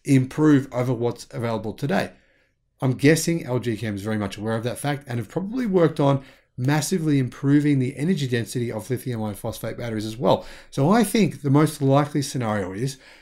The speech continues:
when these batteries arrive in late twenty twenty-three and the long cell version in late twenty twenty-four, they're gonna have energy density at the cell level of close to two hundred thirty to two hundred forty watts per kilo,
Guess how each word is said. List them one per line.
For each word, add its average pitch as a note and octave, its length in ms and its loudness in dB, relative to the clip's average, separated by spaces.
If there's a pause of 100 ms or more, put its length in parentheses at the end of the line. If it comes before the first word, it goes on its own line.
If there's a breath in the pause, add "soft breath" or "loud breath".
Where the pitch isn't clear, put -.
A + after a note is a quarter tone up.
(100)
when E3 240 4
these F#3 200 4
batteries C3 380 2
arrive B2+ 480 2
in A2+ 240 -6
late A#2 260 -4
twenty A2 220 -6
twenty-three B2+ 680 -2
and A2+ 140 -8
the G#2+ 60 -4
long A#2+ 320 -2
cell A#2+ 220 -4
version A2 360 -4
in G2+ 80 -6
late A2+ 180 -4
twenty A#2 200 -8
twenty-four, A#2+ 540 -4 (460 loud breath)
they're D#3 120 2
gonna F#3+ 140 4
have F3 300 2
energy D3 300 0
density A#2 360 -4 (120)
at B2+ 140 -6
the C3 80 0
cell F#3+ 340 2
level C#3 360 4
of B2+ 180 -4
close B2+ 280 0
to - 120 -6
two - 160 -4
hundred C3+ 260 0
thirty A2+ 280 -4
to G#2 100 -4
two B2 120 -6
hundred A2 240 -6
forty A2+ 200 -6
watts G2+ 260 -8
per G#2 220 -10
kilo, G2+ 360 -10